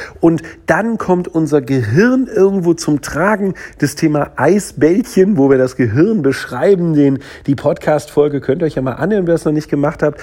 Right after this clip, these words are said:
Aber zumindest dann konstruieren wir im Großhirn Dinge, die gar nicht wichtig und gar nicht da sind. Und trotzdem ist das alles irgendwo nicht schön. Wir kommen nicht wieder zum Einschlafen. Melatoninspiegel hoch, es ist dunkel, man fühlt sich alleine, selbst wenn da jemand neben liegt.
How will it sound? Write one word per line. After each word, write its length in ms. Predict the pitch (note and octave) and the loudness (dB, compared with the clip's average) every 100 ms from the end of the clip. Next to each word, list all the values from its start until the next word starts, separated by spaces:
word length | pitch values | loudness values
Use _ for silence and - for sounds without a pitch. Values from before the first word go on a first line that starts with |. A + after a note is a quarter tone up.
| - | -16
Aber 240 | - D#3+ - | -2 0 0
zumindest 480 | D#3+ F3 G3+ F3+ | -2 -2 -2 -2
dann 140 | E3 D#3+ | -2 0
konstruieren 840 | E3+ F3 - E3 - G#3+ A#3 G3 | -2 -4 -4 -4 -2 -2 0 0
wir 160 | E3+ - | 0 0
im 160 | D3 | -2
Großhirn 640 | C3+ D#3 G#3 - D3+ C3+ B2+ | -2 -2 -2 -2 -2 -2 2
Dinge, 380 | F#3 G#3 G3 F#3 - - | 2 2 0 -2 -12 -4
die 120 | D#3 | -2
gar 240 | C#3+ D#3+ A3 | 0 0 0
nicht 320 | F#3 - C3+ | -2 -2 0
wichtig 420 | G#3+ A#3 - E3 | 0 0 -4 -2
und 80 | E3 | -2
gar 160 | E3 E3+ | 0 -2
nicht 240 | C#3+ - | -2 -4
da 240 | C#3 E3+ | -4 -2
sind. 260 | F3 E3+ D#3+ | -2 -2 -2
Und 200 | C#3 C3 | -4 -4
trotzdem 560 | - C#3 - C#3 C3+ B2 - - | -2 -4 -2 0 0 -2 -12 -6
ist 260 | C#3+ - C#3 | -4 -2 -4
das 160 | B2 | -4
alles 400 | - B2 A2 - | -4 -4 -4 -8
irgendwo 480 | - A#2+ A2+ G#2 A2+ | -4 -2 -2 -2 -2
nicht 240 | A2 G#2+ | -2 -4
schön. 380 | - - G#2+ F2+ | -6 0 0 0
Wir 80 | A2+ | -6
kommen 320 | - F3 A#3 | -4 -2 0
nicht 180 | G3+ - | -2 0
wieder 160 | E3+ D#3+ | -2 -2
zum 240 | C#3 C3+ | -4 -4
Einschlafen. 720 | C#3 D3+ - - D#2+ - F2+ - - - | -2 -2 -4 -6 -6 -8 -14 -12 -12 0
Melatoninspiegel 920 | D3+ D3+ D#3 E3 F#3+ - F3 D#3+ D3 | 0 2 0 0 -2 -2 -2 0 2
hoch, 240 | D#3 D#3 | 2 0
es 120 | D#3 E3 | -4 -8
ist 280 | D#3 - | -10 -2
dunkel, 340 | C#3+ E3 D#3 D3+ | 0 0 0 0
man 160 | C#3 | 0
fühlt 220 | B2+ D#3+ - | -2 -6 -6
sich 180 | - | -12
alleine, 380 | B2 B2 D3 D#3+ | -8 -4 -2 0
selbst 320 | D3 C3+ C#3 | 0 0 -4
wenn 80 | D3 | -4
da 80 | C3 | -2
jemand 340 | C3 B2+ A2 | -2 -2 -4
neben 280 | A#2 E3 D#3 | -2 -2 -2
liegt. 260 | C#3+ C#3+ | 0 -2